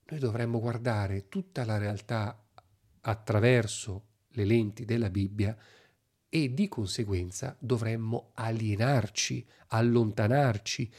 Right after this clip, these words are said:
isolarci dalla realtà, perché la realtà diventa comprensibile solo con queste esatte stesse parole. Quindi la conseguenza sarebbe quella di tornare ai processi sul rogo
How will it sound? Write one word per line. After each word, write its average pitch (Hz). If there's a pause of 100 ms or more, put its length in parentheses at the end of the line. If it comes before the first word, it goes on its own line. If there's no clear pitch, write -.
(200)
isolarci 165
dalla 107
realtà, 98 (960)
perché 135
la 123
realtà 131
diventa 131
comprensibile 123
solo 220
con 156
queste 135
esatte 180
stesse -
parole. 98 (1300)
Quindi 135 (460)
la 131
conseguenza 180
sarebbe 117
quella 135
di 107
tornare 104
ai 117
processi 120
sul 156
rogo 101